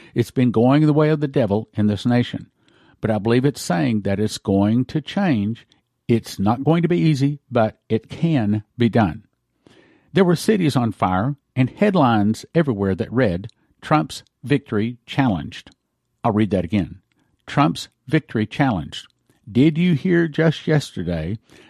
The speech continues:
that Hillary is now saying that Biden should not concede if he's beaten? Well, I think that's very interesting because four years ago, Hillary was saying, "Well, Trump is colluding with the Russians to steal the election."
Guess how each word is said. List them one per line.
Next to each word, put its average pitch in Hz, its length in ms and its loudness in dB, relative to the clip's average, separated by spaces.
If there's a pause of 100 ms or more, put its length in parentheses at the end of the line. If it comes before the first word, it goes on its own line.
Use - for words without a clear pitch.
that 110 200 0
Hillary 170 520 0
is 120 220 0
now 156 320 4
saying 95 640 -6 (380)
that 120 200 -2
Biden 135 440 2
should 104 200 -6
not 123 300 2
concede 113 800 0 (420)
if 120 180 2
he's 113 200 2
beaten? 98 400 -4 (560)
Well, 156 140 2
I 147 40 2
think 160 200 0
that's 143 180 0
very 131 260 0
interesting 110 540 0
because 107 580 0 (380)
four 180 240 4
years 160 320 2
ago, 95 500 0 (140)
Hillary 151 480 2
was 113 200 2
saying, 120 420 2
"Well, 110 140 2
Trump - 380 0 (240)
is 110 300 0 (180)
colluding 139 560 2
with 113 180 -2
the 101 80 -4
Russians 107 600 0 (400)
to 123 120 2
steal 151 360 2
the 131 80 2
election." 120 580 -2